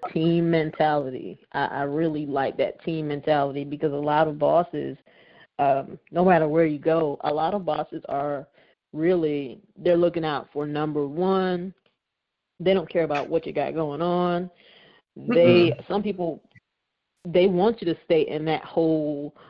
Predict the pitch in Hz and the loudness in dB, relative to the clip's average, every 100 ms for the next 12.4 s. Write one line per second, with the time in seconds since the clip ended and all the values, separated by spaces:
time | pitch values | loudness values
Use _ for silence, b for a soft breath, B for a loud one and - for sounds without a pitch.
0 | B 127 127 - 156 - - 170 160 - | B -6 -4 -2 -2 -2 -2 0 0 -6
1 | - 151 143 - 62 202 214 202 190 156 | -8 -6 -2 -2 0 0 0 0 -2 -2
2 | 156 151 151 - b b - 202 233 214 | -4 -4 -8 -14 b b -4 2 4 6
3 | - 175 151 190 - _ _ 175 185 180 | 4 2 -4 -8 -10 _ _ -4 0 2
4 | 170 147 - 175 165 151 165 160 - 151 | 2 -2 -6 -4 -4 -2 0 -2 -4 -10
5 | 147 165 151 143 - - 156 156 - 147 | -6 -8 -6 -8 -8 -2 0 0 0 -2
6 | 143 - 151 - - 160 156 143 - B | -2 -4 -8 -8 -4 0 0 -2 -8 B
7 | B 147 165 165 - 135 - 147 156 156 | B 2 2 2 -2 -10 -4 2 2 2
8 | 147 - 135 135 135 135 - - - 185 | -2 -8 -12 -10 -12 -14 -14 -14 -6 -2
9 | 165 139 - - - - - 160 165 180 | -2 -4 -10 -12 -12 -14 -6 -2 2 2
10 | 165 - - - - 60 65 _ b b | 2 -6 -10 -14 -10 -6 -6 _ b b
11 | b - 226 - 175 185 170 180 - - | b -2 0 2 4 4 4 0 -2 -6
12 | - - - - | -6 -8 -8 -8